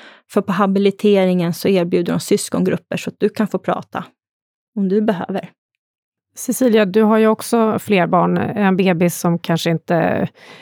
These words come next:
Speaker 2: märker av så mycket. Men vad, vad säger du om syskonens roll här?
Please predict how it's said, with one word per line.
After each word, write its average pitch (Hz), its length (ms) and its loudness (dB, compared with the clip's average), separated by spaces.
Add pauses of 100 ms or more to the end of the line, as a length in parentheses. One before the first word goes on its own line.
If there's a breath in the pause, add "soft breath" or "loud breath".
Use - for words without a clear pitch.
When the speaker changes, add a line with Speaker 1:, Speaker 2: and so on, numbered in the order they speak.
(200 loud breath)
Speaker 2:
märker 208 380 0
av 175 100 2
så - 140 -2
mycket. 190 280 0
Men 220 200 2
vad, 240 400 0 (280)
vad 254 120 0
säger 285 220 2
du 302 220 2
om 247 400 0
syskonens 175 640 0
roll 160 300 2
här? 165 300 -2